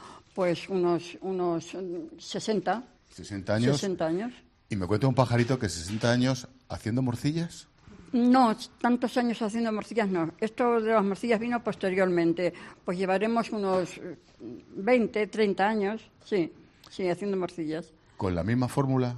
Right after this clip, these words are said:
Speaker 2: la misma
Speaker 1: La
Speaker 2: receta?
Speaker 1: misma, la misma fórmula, la misma.
Speaker 2: ¿Me la puede contar?
Speaker 1: Sí, cómo no. Pues de, ya ve, cebolla cocida con sus especias correspondientes, cocidas la, una vez la morcilla hecha, cocidas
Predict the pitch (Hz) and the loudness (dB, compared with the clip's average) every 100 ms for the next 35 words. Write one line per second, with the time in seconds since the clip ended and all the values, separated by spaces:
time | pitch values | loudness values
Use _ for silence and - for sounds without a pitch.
0 | 107 90 113 120 190 190 233 - 175 170 | -2 0 4 6 8 8 6 4 4 4
1 | 170 180 190 190 175 175 160 156 151 156 | 4 2 0 -2 -2 -2 0 0 0 -2
2 | 156 170 160 - 165 - - 76 71 82 | 0 0 -2 -8 -10 -20 -18 -14 -6 -4
3 | 90 80 85 - - - 196 175 165 233 | -2 -2 -4 -6 -14 -8 -2 2 2 0
4 | 220 - 190 170 170 226 247 - - - | -4 -4 0 2 2 2 -2 -8 -20 -16
5 | - 185 156 - 190 190 185 190 185 185 | -2 -2 -2 -4 -2 2 2 2 2 0
6 | 180 180 180 185 233 202 - 190 175 175 | -2 0 0 2 0 -2 -4 0 4 6
7 | 185 190 190 190 196 190 175 240 254 254 | 8 8 6 4 4 0 -2 0 2 4
8 | 294 294 - _ _ 196 165 - 170 156 | 4 2 -6 _ _ 0 0 -2 -2 -2
9 | - 214 - 208 196 208 175 - 202 208 | 2 2 2 0 0 -2 -4 -4 -2 0
10 | 285 277 311 302 - - - - - 214 | 0 2 0 -2 -6 -20 -20 -20 2 2
11 | - 240 226 208 196 202 220 208 202 196 | 4 4 6 6 6 4 4 4 4 4
12 | 214 190 185 185 202 196 208 - 190 165 | 2 4 2 2 2 4 4 4 2 2
13 | - - 185 233 214 202 190 | -4 -4 -2 0 4 4 4